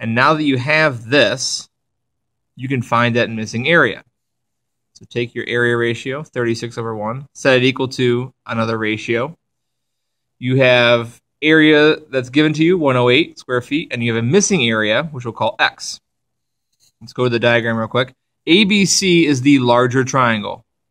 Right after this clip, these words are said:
So that means the area should go with the larger number here. In this case, it's thirty-six.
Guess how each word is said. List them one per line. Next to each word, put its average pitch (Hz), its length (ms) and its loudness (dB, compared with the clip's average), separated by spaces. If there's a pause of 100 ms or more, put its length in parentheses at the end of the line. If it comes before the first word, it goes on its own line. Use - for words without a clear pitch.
(300)
So 131 100 -2
that 143 80 2
means 143 180 0
the 127 260 0
area 131 600 2
should - 160 -14
go 127 100 0
with 123 140 0
the 123 80 -2
larger 113 340 -2
number 139 320 -2
here. 85 260 -18
In 107 100 -12
this 147 160 -6
case, 139 340 -2
it's - 140 -20
thirty-six. - 800 -4